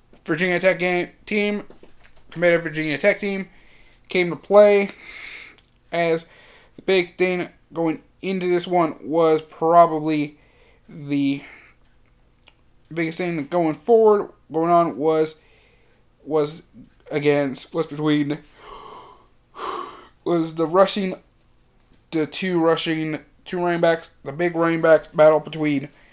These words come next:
between, uh, Khalil Herbert, five nine senior out of Fort Lauderdale, Florida, and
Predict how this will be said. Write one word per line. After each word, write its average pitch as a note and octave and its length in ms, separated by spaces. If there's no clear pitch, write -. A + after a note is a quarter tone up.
between, D3 460
uh, B2+ 380
Khalil G#3 380
Herbert, G3+ 500
five F#3 260
nine F#3 220
senior F#3 520
out E3+ 180
of E3 240
Fort F3+ 320
Lauderdale, D3+ 540
Florida, G3 680
and E3+ 420